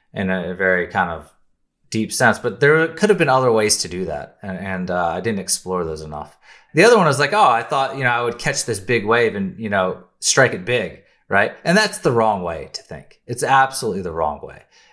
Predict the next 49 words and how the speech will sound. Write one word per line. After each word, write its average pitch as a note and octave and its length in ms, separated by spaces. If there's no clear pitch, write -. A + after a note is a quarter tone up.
And G2+ 140
I G#2+ 100
would A2+ 140
encourage A#2 540
you G#2+ 100
never F#2+ 420
to G2 140
go F2 300
in F2 180
with D#2+ 200
the E2 140
idea E2 380
of D#2 100
money E2 320
first D#2 420
and D#2+ 100
striking E2+ 400
it D2 160
big, E2 340
but G#2 100
always A2 260
go F#2+ 260
in F#2 80
with F2 100
the F2+ 100
idea D#2+ 400
of, D#2 120
"This G2+ 320
really G#2 400
interests - 500
me, D#2 240
and E2 100
I E2 60
really F#2 280
wanna E2+ 260
learn, E2 380
and D#2 120
I D#2+ 60
really F2 320
wanna E2 260
solve E2+ 380
a D#2+ 180
problem, D2+ 360
or D2+ 160
I D#2+ 40
really F2 300
wanna E2+ 240
do E2 140
something." D#2+ 480